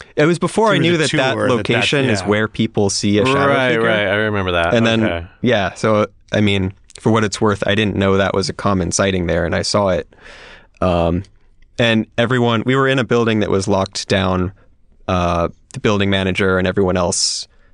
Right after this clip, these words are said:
Speaker 1: with us was, like, on stage in the theater there. So, like, there was nobody else in the building other than the people on the stage to, you know, to have caused that shadow figure.
Speaker 3: Okay.
Speaker 1: So that was, that was compelling to me.
Speaker 2: This is just a,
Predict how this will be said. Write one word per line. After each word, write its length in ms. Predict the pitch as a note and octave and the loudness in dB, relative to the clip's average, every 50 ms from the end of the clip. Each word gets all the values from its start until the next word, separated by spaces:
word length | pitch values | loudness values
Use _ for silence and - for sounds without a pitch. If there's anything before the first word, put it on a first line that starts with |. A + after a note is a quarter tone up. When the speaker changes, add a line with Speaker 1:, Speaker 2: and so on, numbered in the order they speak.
| - - | -18 -4
Speaker 1:
with 240 | - G2+ G2 G2 - | -2 -2 -2 0 0
us 180 | F#2+ F#2 - - | 0 0 0 0
was, 300 | G2+ F2+ E2+ - - F#2+ | -2 -2 -2 -2 -2 0
like, 340 | F2 E2+ F2 - - - - _ _ _ - _ _ _ _ _ _ | 0 -2 -2 -4 -10 -18 -20 _ _ _ -20 _ _ _ _ _ _
on 180 | F#2+ G2 F#2 F#2 | -2 0 0 0
stage 640 | - - - F#2+ G2 F#2 F#2 F2 - - - - - - _ _ - - | -2 -2 0 0 0 0 0 -2 -2 -4 -4 -8 -12 -20 _ _ -8 -4
in 140 | G2 F#2+ F#2+ | -2 0 0
the 80 | F#2+ F#2 | -2 -2
theater 380 | - G2+ G#2 G#2 G#2+ A2 A#2 | 0 0 0 2 0 0 0
there. 300 | A#2 B2+ C3 C#3 D3 D3 C#3+ | 0 0 0 0 0 -4 -6
So, 180 | - - G#2 G2 | -4 -2 0 2
like, 160 | G2 F#2+ F#2 | 2 0 0
there 100 | - G#2 | 0 0
was 140 | G2 F#2 G2+ | 0 0 2
nobody 300 | G2 G2 F#2 F2+ F#2+ F#2+ | 0 0 2 2 0 0
else 240 | F2 F2 - - G#2 | 0 0 -2 -2 -2
in 80 | G2+ | -2
the 80 | G#2 - | -4 -2
building 420 | - G2 F#2 E2+ E2+ F2 F2+ F2 | 0 0 0 0 0 -2 -2 -2
other 180 | F2 F2+ F2+ F2 | -2 0 0 -2
than 200 | E2 E2+ E2 D#2+ | -2 -4 -6 -6
the 80 | D#2+ - | -8 -4
people 320 | - G2+ - - F#2+ F2 | -4 -4 -2 -2 -2 -2
on 140 | E2+ - - | -2 -4 -6
the 60 | B1 | -6
stage 520 | - - - - - - - - - - - - - - - - - _ _ - - | -6 -4 -4 -4 -4 -4 -6 -6 -8 -8 -10 -16 -20 -20 -20 -20 -20 _ _ -18 -6
to, 200 | - G#2 F2+ - - - - _ - - | -2 -2 -2 -2 -4 -14 -20 _ -20 -8
you 100 | - E2+ | -4 -4
know, 80 | D#2+ - - | -4 -4 -4
to 120 | - - | -2 -2
have 120 | E2+ D#2+ - | -2 -2 -4
caused 320 | - - E2+ D#2+ - - | -4 -4 -2 -2 -2 -2
that 240 | - - - - - | -2 -2 -2 -2 -2
shadow 320 | - - - - - - | -2 -2 -2 -2 -2 -4
figure. 400 | - - - - - - A2+ C3 - _ _ _ _ _ _ _ _ _ _ _ - _ _ _ _ _ - - - D#3+ | -4 -4 -6 -4 -4 -4 -4 -6 -6 _ _ _ _ _ _ _ _ _ _ _ -20 _ _ _ _ _ -20 -20 -18 -18
Speaker 3:
Okay. 340 | - - - F#2 F#2+ A2+ A2 | -8 -4 -2 -2 -2 0 -2
Speaker 1:
So 200 | - - - B2+ - | -2 -2 -4 -6 -4
that 140 | - C#3 E3 | -4 -2 0
was, 240 | F3+ F3 D3 - - | 0 0 0 -2 -4
that 200 | - - D3+ D#3 | -2 -2 0 2
was 140 | D#3 D3 - | 0 0 0
compelling 500 | - B2 G#2+ A#2 G#2+ G#2 G2+ G2 F#2+ F#2 - | -2 -2 0 0 0 0 0 0 0 -2 -2
to 100 | - F#2+ | -2 -2
me. 240 | F2+ E2+ E2+ F#2+ - _ _ _ _ _ _ - - - _ - | 0 0 -2 -4 -6 _ _ _ _ _ _ -20 -20 -20 _ -6
Speaker 2:
This 220 | D3 E3+ E3+ - | -2 -2 -2 -2
is 100 | A#3 G3+ | -2 -2
just 160 | F#3+ F#3 - - | -2 -2 0 0
a, 180 | C#3 C3+ - | -2 0 0